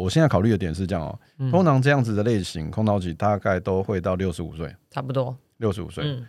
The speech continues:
Speaker 1: 所以六十五岁可不可以贷款？
Speaker 2: 嗯。
Speaker 1: 哎，对不对？
Speaker 2: 嗯。
Speaker 1: 那这件事情是一个好玩的讲法。好，当然你有一个
Speaker 2: 你讲到一个重点，六十五贷款超难。
Speaker 1: 对，第一个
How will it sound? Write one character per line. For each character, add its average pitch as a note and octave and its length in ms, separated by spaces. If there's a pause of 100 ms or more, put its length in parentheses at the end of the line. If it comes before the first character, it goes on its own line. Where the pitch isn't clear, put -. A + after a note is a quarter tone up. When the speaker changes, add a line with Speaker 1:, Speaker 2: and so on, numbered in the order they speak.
(180)
Speaker 1:
所 F3+ 140
以 F3+ 40
六 F#3+ 140
十 C3 120
五 G2+ 60
岁 B2 140
可 F#2 100
不 F2+ 40
可 G2 60
以 - 20
贷 F#2+ 140
款？ - 180 (680)
Speaker 2:
嗯。 F#3 240
Speaker 1:
哎， C4+ 60 (680)
对 G#2+ 80
不 G#2 40
对？ A2 180 (140)
Speaker 2:
嗯。 F3+ 560
Speaker 1:
那 D3 40
这 C#3+ 120
件 D#3+ 120
事 D#3 120
情 A#2 180
是 B2+ 100
一 B2 80
个 G2+ 520
好 - 180
玩 F#2+ 240
的 F#2+ 380 (440)
讲 G2 220
法。 - 180 (460)
好， A#2 60
当 F3+ 120
然 C#3 140
你 - 40
有 B2+ 100
一 - 20
个 C3+ 80
Speaker 2:
你 - 20
讲 D#3+ 160
到 F#3+ 220
一 - 20
个 D#3+ 120
重 D3 480
点， B2+ 260 (220)
六 B3 200
十 F3+ 160
五 E3 80
贷 F#3 160
款 C3 240
超 G3+ 580
难。 E3 140 (480)
Speaker 1:
对， G#2 240 (540)
第 F#3+ 100
一 G#3+ 60
个 C#3+ 340